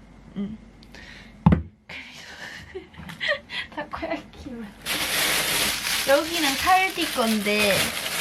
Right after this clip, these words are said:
칼디가 뭐냐면은 막 커피 이런 거 팔고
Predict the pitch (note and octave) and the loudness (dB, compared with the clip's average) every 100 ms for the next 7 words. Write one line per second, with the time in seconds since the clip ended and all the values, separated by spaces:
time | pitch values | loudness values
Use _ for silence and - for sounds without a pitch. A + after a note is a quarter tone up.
0 | - F#4 F#4 F#4 E4+ B3+ G#3+ G#3+ A3 A3+ | 4 6 6 4 6 6 4 -4 -4 -2
1 | G#3+ G3+ G3+ F#3+ - - - - - - | -2 -2 -2 -2 -6 -12 -18 -20 -20 -14
2 | - G#3 - F#4 F#4+ - - G4 F#4 D4 | -2 -2 2 2 2 -4 -2 0 0 2
3 | A#3+ A3+ G#3+ A#3 A#3 A#3 A3+ A3+ C#4 D4+ | 4 2 -2 -2 -2 0 -4 0 4 4
4 | D#4 E4 | 4 -2